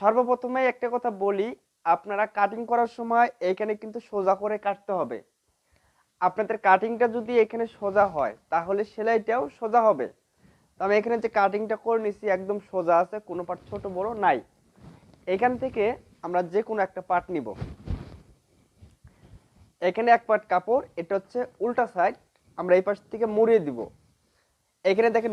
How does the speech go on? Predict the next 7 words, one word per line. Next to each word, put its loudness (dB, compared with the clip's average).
মুড়িয়ে 2
দেওয়ার 6
জন্য -2
কাপড়টা -2
প্রথমে -4
এইভাবে 4
ডলা 6